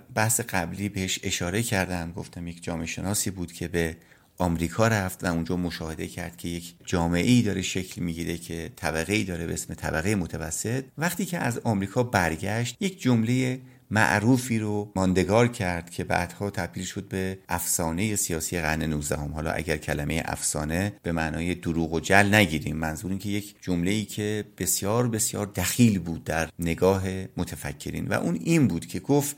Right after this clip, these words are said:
«طبقهٔ متوسط زمین سفت دموکراسیه.» در توضیحش هم گفتش که ثروتمندها معمولاً نگران حفظ ثروتشونن، فقرا هم از فرط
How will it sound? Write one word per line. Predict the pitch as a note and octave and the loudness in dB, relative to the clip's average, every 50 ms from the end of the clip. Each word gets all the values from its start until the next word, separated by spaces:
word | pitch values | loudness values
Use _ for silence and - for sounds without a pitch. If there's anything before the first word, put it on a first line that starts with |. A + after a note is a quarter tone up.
| - - | -12 -12
«طبقهٔ | - - A#2+ A#2 A#2+ B2+ B2 C#3 D#3+ G3+ | -4 0 2 4 4 4 4 2 2 2
متوسط | G3 F#3 E3 D#3 D3 B2+ A#2+ A2+ - - - B2+ D3 D3 - - - | 2 0 0 0 0 0 0 0 0 0 0 0 -2 -2 -4 -10 -10
زمین | - F2+ F2 F#2 G#2+ G#2+ G#2+ A2+ A#2+ B2+ C3+ C3 B2+ B2+ | -8 -4 -2 0 2 2 2 4 4 4 2 2 2 4
سفت | B2 A#2+ - - C3+ C3 B2 - - | 4 6 6 6 6 4 2 2 0
دموکراسیه.» | A2+ - G#2 E2+ E2+ E2 - - D2+ D2+ - - - D2+ D2+ - - - | 2 2 4 4 2 0 0 -2 -4 -2 0 -2 -2 -2 -6 -10 -8 -2
در | - D#3+ G#3 | 0 2 2
توضیحش | A3 A3 - F3+ E3 D#3+ D3+ D#3 D3 D3 C#3+ C3+ - | 0 0 0 0 2 2 2 2 2 2 2 0 0
هم | C3 B2+ | 0 0
گفتش | B2 B2+ B2+ A#2+ B2 - A2+ G#2 - | 0 0 0 -2 -2 -4 -6 -6 -6
که | - - F#2+ F2+ F#2 G2 A#2 - | -6 -8 -8 -8 -10 -10 -10 -6
ثروتمندها | - - A#2 A#2+ A#2+ A2+ A2+ A2+ A2+ G#2+ G#2+ G2+ - B2+ | -2 0 2 2 2 2 0 0 -2 -2 -2 -2 -2 -2
معمولاً | A#2+ A2+ G#2+ G2+ G2 F#2 F#2 F#2 F#2+ G2+ A#2 B2 B2+ - | 0 0 0 0 -2 -2 -2 0 0 0 0 0 0 0
نگران | G#2+ G#2 G#2 G2+ G2+ G2+ G2+ A2 A2 A2+ | 2 2 2 4 4 2 2 2 2 2
حفظ | A2+ A2 A2 A2+ A2+ A2+ - - G#2 G2+ G2 G2+ G#2+ - - | 0 2 2 0 0 0 -2 -4 -4 -4 -4 -6 -8 -10 -10
ثروتشونن، | - - F#2+ F2 E2+ F2+ F#2+ F2+ - E2 - - - - - - - - - _ | -4 0 0 2 4 4 4 4 2 0 -6 -6 -6 -6 -8 -8 -8 -10 -14 _
فقرا | - - - - - C3+ D3 C3+ C#3+ C#3 C3 C3 B2 | -12 -8 -2 4 8 8 8 8 8 6 6 6 6
هم | A#2+ A#2+ A#2 G#2+ - | 6 4 2 2 -2
از | - F#2+ - | -4 -4 -2
فرط | - G2+ G2 G2 - - | 0 2 0 0 0 -4